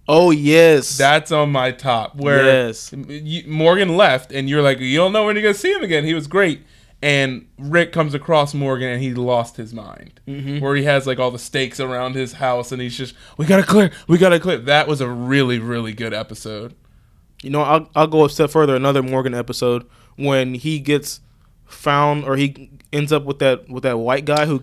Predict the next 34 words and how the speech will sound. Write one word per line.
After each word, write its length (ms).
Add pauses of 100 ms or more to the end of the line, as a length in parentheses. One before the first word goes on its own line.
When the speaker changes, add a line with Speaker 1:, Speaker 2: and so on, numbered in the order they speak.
Speaker 2:
That's 220
Speaker 1:
keeps 100
Speaker 2:
one 120
Speaker 1:
him 80
Speaker 2:
of 0
Speaker 1:
in 60
a 20
Speaker 2:
my 60
Speaker 1:
cage. 160
Speaker 2:
favorite 260
episodes 380
of 120
the 220
entire 540
series. 200
Speaker 1:
And 80
then 160
you 120
find 200
out 120
the 80
cage 240
was 120
never 280
locked. 360
Like, 140
he 100
coulda 200
just 160
Speaker 2:
Yes. 180
Speaker 1:
left 220
at 100
any. 200
Oh, 240